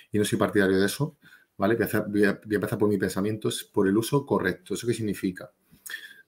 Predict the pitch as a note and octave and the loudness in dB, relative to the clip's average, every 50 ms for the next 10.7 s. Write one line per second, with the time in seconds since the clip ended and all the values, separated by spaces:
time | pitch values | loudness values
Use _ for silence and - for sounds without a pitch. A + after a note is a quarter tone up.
0 | _ _ - F#2 - F#2 F2+ G2 G#2 A#2 C3+ D3 D3 D3 - A#2+ C3 D3 - - | _ _ -8 -4 -2 -2 0 2 4 6 8 8 8 8 6 4 4 2 -2 -10
1 | _ _ _ - - F#2+ F2 - - G2 F#2 - - - G#2 G2 - - - G2+ | _ _ _ -4 -2 -2 -2 -2 -2 -4 -4 -4 -6 -4 -4 -2 -2 -2 -2 -2
2 | G2 F#2+ - F#2 F#2 F#2 F#2+ A2 A#2+ C3 C3+ C3+ B2+ - B2+ A2+ G#2+ G#2 G#2 G#2 | -2 -2 -2 -2 0 2 2 4 4 6 6 4 4 4 4 6 6 6 6 4
3 | G#2+ A#2+ B2+ A#2 A2+ A#2 - - - B2 G#2+ G2 G2+ G#2 G#2+ - - G#2 A#2+ B2 | 4 2 2 2 0 -2 -4 -6 -6 -2 0 2 2 2 0 0 0 0 0 0
4 | - - G2+ G2+ A#2+ - C#3+ A#2 - - A#2+ A2 - - G#2 F#2+ - - - - | 0 -2 -4 -4 -4 -4 -8 -10 -4 -2 -2 -2 0 0 -2 -2 -2 -6 -14 -20
5 | - - - _ - - - A2 G2+ F2+ - A2+ A#2 - C3 B2 A#2+ A#2+ - B2 | -20 -20 -20 _ -8 -6 -2 -2 -2 2 4 4 4 8 8 8 8 8 6 2
6 | A#2+ - - A2 - - A2+ G#2+ A2 A2 G#2+ G#2 G2+ A2 A#2 B2+ C3 D3 D#3+ - | 0 0 -2 -2 0 -2 0 0 2 2 0 2 4 6 6 8 6 6 4 0
7 | - G2 - - F#2+ F#2+ F2+ E2+ E2+ F2 E2+ E2+ - - G2 - F2 D2+ - _ | -6 -6 -4 -2 0 0 0 -2 -2 -6 -8 2 2 2 4 4 0 -6 -8 _
8 | - - - - - - - _ G#2 F#2 A#2+ B2+ A#2 A2 G2+ F#2+ - A#2+ A#2 E3 | -20 -18 -16 -16 -16 -16 -8 _ -6 -4 -2 0 0 2 0 0 0 2 6 8
9 | D#3 D3+ D3+ D3 B2 C3+ C3 B2 A2 - D3+ C#3+ B2 A2 G#2 G#2+ G#2+ - B2 A2+ | 8 8 8 8 4 2 2 0 2 2 4 4 6 4 4 4 0 0 0 0
10 | A2 G2+ - G2+ F#2+ - A#2 C#3 - - - A2+ C3 - | 0 0 0 -2 0 2 2 0 0 -2 -4 -4 -4 -6